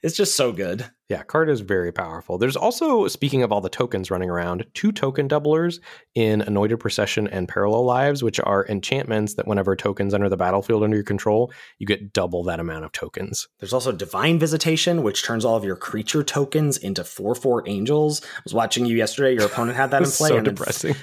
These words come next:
Speaker 1: flashed in. You may, you see a pair of goblins or whatever to make two one one goblins at instant speed. Nope, those are two four four angels at instant speed.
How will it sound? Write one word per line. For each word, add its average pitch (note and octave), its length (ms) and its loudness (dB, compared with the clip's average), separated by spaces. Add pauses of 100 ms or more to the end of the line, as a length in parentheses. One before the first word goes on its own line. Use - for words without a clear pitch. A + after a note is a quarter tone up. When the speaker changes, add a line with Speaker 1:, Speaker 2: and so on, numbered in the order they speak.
Speaker 1:
flashed D3 580 2
in. C#3 220 4
You B2+ 120 2
may, C3 220 4
you B2 380 0
see C#3 180 2
a B2+ 60 2
pair C3 240 2
of A2+ 100 -2
goblins C3 460 0
or D3 60 2
whatever C#3+ 340 2
to A#2 80 0
make G#2+ 180 -2
two B2 180 0
one A2+ 200 0
one A2 160 0
goblins A#2 420 0
at B2 80 -2
instant B2+ 280 -4
speed. C#3 380 0
Nope, A3 300 0
those F3+ 180 2
are D3+ 60 -4
two D3+ 160 0
four A2 220 0
four G#2+ 240 0
angels F2+ 360 -8
at G2 80 -6
instant F#2+ 300 -8
speed. A2+ 320 -4